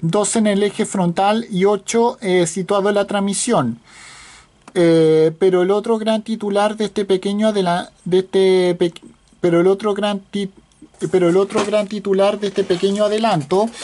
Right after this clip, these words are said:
es precisamente que lue-, que luego de él llegará una versión completamente eléctrica al Corvette, algo que,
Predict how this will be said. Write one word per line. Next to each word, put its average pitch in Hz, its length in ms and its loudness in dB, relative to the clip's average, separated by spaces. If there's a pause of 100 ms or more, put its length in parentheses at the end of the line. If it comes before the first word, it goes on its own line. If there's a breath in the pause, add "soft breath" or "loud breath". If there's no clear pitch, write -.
(460 loud breath)
es 180 140 2
precisamente 220 720 0
que 220 360 2 (200)
lue-, 196 320 2 (320)
que 175 340 4
luego 202 340 2
de 214 160 2
él 214 120 0
llegará 196 560 0
una 208 200 0
versión 214 640 0 (260 loud breath)
completamente 202 680 0
eléctrica 208 480 -2
al 214 140 -2
Corvette, 202 540 -2
algo 196 360 0
que, 220 260 0